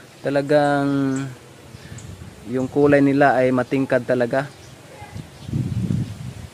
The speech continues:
Alam nyo ba, mga bay, bakit napakataba nitong mga croton plants na to? Yung nilagay kong abono nito ay cow manure lang talaga. Kahit anong uri ng halaman dito sa amin,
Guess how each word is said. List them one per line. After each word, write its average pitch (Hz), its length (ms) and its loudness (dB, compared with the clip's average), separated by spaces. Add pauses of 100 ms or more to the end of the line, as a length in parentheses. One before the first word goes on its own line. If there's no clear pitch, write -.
(180)
Alam 190 240 6
nyo 214 100 6
ba, 180 160 8
mga 175 240 2
bay, 160 540 4 (160)
bakit 139 560 -2
napakataba 135 880 2
nitong 131 400 -2
mga 127 320 -2
croton 127 380 -2
plants 127 260 -2
na 123 140 -2
to? 160 260 4 (1300)
Yung 147 220 0 (560)
nilagay 147 400 4
kong 143 160 2
abono 139 400 4
nito 139 480 2
ay 110 680 0 (540)
cow 175 160 8
manure 180 400 8
lang 170 160 6
talaga. 170 480 6
Kahit 165 240 4
anong 175 560 0 (400)
uri 196 320 6
ng 180 80 2
halaman 165 480 6
dito 151 400 2
sa 139 320 2
amin, 131 400 0